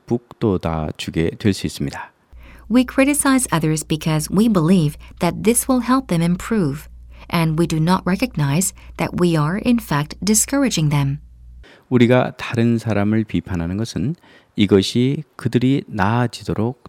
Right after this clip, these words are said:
Speaker 1: 도우리라고 믿기 때문이며, 실제로는 우리가 그들을 낙심시키고 있다는 것을 깨닫지 못합니다.
Speaker 2: It is a misconception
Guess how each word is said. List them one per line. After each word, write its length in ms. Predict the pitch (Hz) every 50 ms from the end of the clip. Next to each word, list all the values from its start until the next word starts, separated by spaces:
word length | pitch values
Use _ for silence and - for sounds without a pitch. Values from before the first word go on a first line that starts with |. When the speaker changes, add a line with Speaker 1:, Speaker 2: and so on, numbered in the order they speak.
| -
Speaker 1:
도우리라고 760 | - - 110 110 104 98 92 85 - 76 76 - 92 90 87 90
믿기 280 | 90 87 87 - 90
때문이며, 540 | - 95 104 127 135 113 82 71 85 127 165 - - - -
실제로는 640 | - - 139 135 - 131 139 143 165 190 202 190 - -
우리가 500 | 107 92 90 87 90 98 98 104 107 101 - _
그들을 600 | - - 95 87 92 87 - 98 95 92 90 85 - -
낙심시키고 840 | 87 82 82 - - - 107 107 104 - - - - 110 117 117
있다는 380 | - 92 - - 92 92 92 98
것을 400 | 107 110 - - 73 85 113 139 - -
깨닫지 600 | - 117 120 - - 110 104 - - - 117 117
못합니다. 640 | - 90 98 - - 76 - - - - - - _ _ _ _ _ - - - - - - - - - - -
Speaker 2:
It 180 | - 285 - - -
is 140 | 240 220 220
a 60 | 214
misconception 1040 | 214 247 262 - - - - 175 - - - 147 147 - - - 143 143 175 214